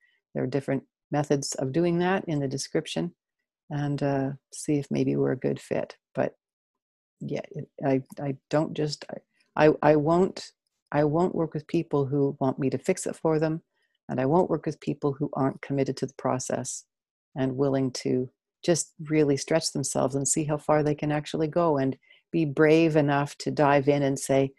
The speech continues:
"Yes, I am going to do this. I'm going to have that fabulous new life, even if I'm not sure how to make it happen. I don't need to know, but I'm committed to making it happen one way or another." Those are the people I love working with.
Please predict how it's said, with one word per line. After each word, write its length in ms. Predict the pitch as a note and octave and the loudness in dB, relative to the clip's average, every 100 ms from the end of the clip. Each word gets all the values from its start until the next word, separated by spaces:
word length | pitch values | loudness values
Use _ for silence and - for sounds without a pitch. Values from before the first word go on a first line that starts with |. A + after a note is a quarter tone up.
| - - _ | -20 -20 _
"Yes, 400 | F3 G3+ A3 - - | 6 8 8 4 4
I 180 | E3+ | 6
am 260 | E3+ E3 E3+ | 8 6 4
going 220 | D#3+ D3+ | 2 0
to 100 | D3 | 0
do 160 | C#3 C#3+ | 0 2
this. 220 | C#3 B2+ - | 2 0 2
I'm 220 | D#3 E3+ | 2 4
going 220 | D#3 D3+ | 2 2
to 80 | C#3 | 0
have 300 | C#3+ C#3+ C#3 | -2 -2 2
that 260 | C3 B2+ - _ _ | 2 2 -2 _ _
fabulous 640 | - - D#3+ E3 D3 C#3+ - | -8 0 4 6 4 4 2
new 140 | C#3+ | 0
life, 300 | C#3+ C3+ C3 | 2 0 0
even 180 | D#3+ D#3 | 0 0
if 100 | C#3+ | 0
I'm 140 | C3+ C3+ | 0 0
not 200 | D#3+ D#3+ | 0 -2
sure 180 | - D3 | -2 0
how 140 | C#3+ | 0
to 80 | C#3 | 0
make 220 | C#3 C#3 | 0 0
it 80 | B2+ | -2
happen. 380 | F3 F3+ F#3 F3+ - - | 0 0 0 -4 -8 -6
I 60 | - | 0
don't 180 | C3+ B2+ | 0 2
need 240 | E3 F3+ | 0 0
to 100 | - | -2
know, 300 | E3+ D#3+ D#3+ - _ - | 0 0 -2 -6 _ 2
but 120 | D3+ | 4
I'm 180 | C#3 C#3 | 4 2
committed 420 | - D3 C#3+ C#3 | -2 0 0 0
to 80 | C3+ | 0
making 340 | C3+ C3 B2 | 0 0 -2
it 100 | B2 | -4
happen 440 | A#2+ A#2+ - - B2+ _ | -4 -6 -6 -10 -12 _
one 200 | C#3 C3 | -4 -2
way 140 | B2+ C3+ | -2 -4
or 60 | |
another." 320 | C#3 C#3+ B2+ - _ _ _ - | -4 -2 -4 -6 _ _ _ 2
Those 180 | D3+ | 4
are 60 | C#3+ | 2
the 80 | C#3 | -2
people 300 | C3+ C3+ C3 | -6 -2 0
I 80 | B2+ | 2
love 240 | B2+ B2 | 0 -2
working 300 | C3+ - - | -6 -10 -12
with. 140 | - | -14